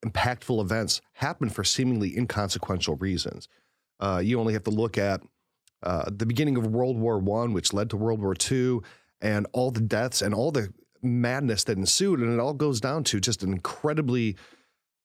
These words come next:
um, coincidental happenstance that someone was assassinated acci-, kind of accidentally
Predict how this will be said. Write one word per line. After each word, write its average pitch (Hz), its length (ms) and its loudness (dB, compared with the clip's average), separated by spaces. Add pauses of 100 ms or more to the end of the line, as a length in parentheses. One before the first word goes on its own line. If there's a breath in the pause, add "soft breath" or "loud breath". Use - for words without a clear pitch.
um, 92 380 0 (880 loud breath)
coincidental 139 960 0 (140)
happenstance 120 720 0
that 104 220 0 (1160 soft breath)
someone 139 300 0
was 120 140 0
assassinated 110 840 0 (120)
acci-, 139 400 -2 (280)
kind 240 200 2
of 165 80 0
accidentally 135 840 0